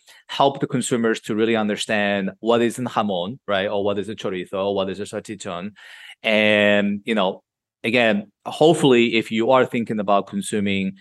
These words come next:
charcuterie, that will be one of the strong options for you on a, on a recurrent basis.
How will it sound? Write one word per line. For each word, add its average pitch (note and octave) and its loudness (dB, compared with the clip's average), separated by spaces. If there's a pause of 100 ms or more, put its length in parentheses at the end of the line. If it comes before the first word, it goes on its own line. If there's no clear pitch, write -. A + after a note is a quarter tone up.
(120)
charcuterie, G#2 0
that F#2+ 0
will G2 -2
be G2+ -4
one F#2+ -2
of F#2 -4
the F#2 -6
strong F#2+ -4
options F2 -4
for G#2 0
you F2+ -2
on F#2+ -2
a, F2+ 0
on - -16
a F2+ -4
recurrent G2 -4
basis. - -14